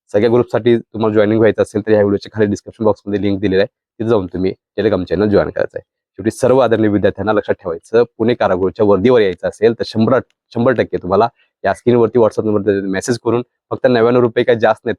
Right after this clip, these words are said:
पण एक वर्दी जर मिळवून देण्याची ताकद या पीडीएफ मध्ये असेल तर शंभर टक्के विचार करण्याची गरज आहे. शेवटी सर्व आदरणीय विद्यार्थ्यांना आपल्या पुणे कारागृहसाठी मुला-मुलींना शुभेच्छा देतोय. आज जर विडा उचलला तर पुढच्या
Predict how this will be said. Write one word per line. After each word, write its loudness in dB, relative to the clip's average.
पण -6
एक -4
वर्दी 2
जर 2
मिळवून 2
देण्याची 0
ताकद -4
या 2
पीडीएफ 0
मध्ये 0
असेल 0
तर -18
शंभर -4
टक्के -2
विचार 0
करण्याची -6
गरज 0
आहे. -20
शेवटी -4
सर्व 0
आदरणीय 2
विद्यार्थ्यांना -2
आपल्या -2
पुणे 0
कारागृहसाठी -2
मुला-मुलींना -2
शुभेच्छा -2
देतोय. 0
आज 0
जर 0
विडा 2
उचलला 0
तर -12
पुढच्या -4